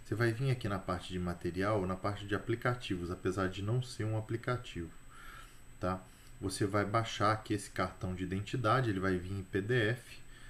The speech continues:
tá? Então aqui, ó, é, eu já baixei ele aqui, ó.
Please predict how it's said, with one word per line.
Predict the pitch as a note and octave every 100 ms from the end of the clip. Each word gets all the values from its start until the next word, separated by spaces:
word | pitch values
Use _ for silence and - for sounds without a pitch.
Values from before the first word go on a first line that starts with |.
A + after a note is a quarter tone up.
| - - -
tá? | - F2 G#2+ - - - - - F2
Então | E2+ - F#2+ F2+
aqui, | - - D#2+
ó, | - - - - - - - - - - - - - - - -
é, | F2 E2 E2
eu | F2+
já | F2 F#2+
baixei | G2 F#2 - - G2
ele | G2 E2 E2
aqui, | D#2+ - C3
ó. | F2